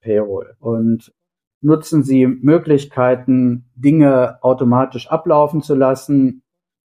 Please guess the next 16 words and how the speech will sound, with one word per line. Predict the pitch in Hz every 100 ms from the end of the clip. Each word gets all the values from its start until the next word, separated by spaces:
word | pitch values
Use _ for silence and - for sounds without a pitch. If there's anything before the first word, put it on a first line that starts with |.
| _ _ _ _ _ -
reduzieren | 135 156 143 143 160 156 156
Sie | 139
manuelle | 135 139 147 135 135 135 123 -
Eingaben | 135 156 143 127 131 135 135 123
durch | 123 127 123 - _
automatisierte | 127 135 139 127 131 123 135 131
Berechnungsvorschriften, | 123 156 156 147 147 - 135 127 131 127 123 -
da | 123 113
wird | 113
n-, | 120 117 _ _
viel | - 151
zu | 147 139
viel | 135
noch | 123 123 127
manuell | 113 110 131 151
erfasst, | 147 127 - 131 -